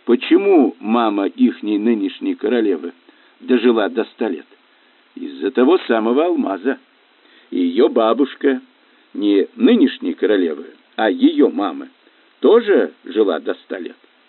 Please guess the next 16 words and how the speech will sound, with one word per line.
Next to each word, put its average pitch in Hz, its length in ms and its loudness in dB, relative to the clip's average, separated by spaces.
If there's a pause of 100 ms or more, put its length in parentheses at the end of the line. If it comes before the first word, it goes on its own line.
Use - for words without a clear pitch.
(560)
Виктория 127 800 2 (120)
ее 90 360 -4
звали. 82 340 -8 (720)
Про 85 140 -8
нее 90 280 0
в - 60 -6
книгах 220 460 0
написано. - 540 -12 (680)
А 98 180 0
алмаз 98 420 0 (720)
волшебный, 87 880 -2 (140)
потому 95 360 -4
что - 260 -4
из 101 280 -10
Индии. 98 440 -8 (680)
Там 113 320 0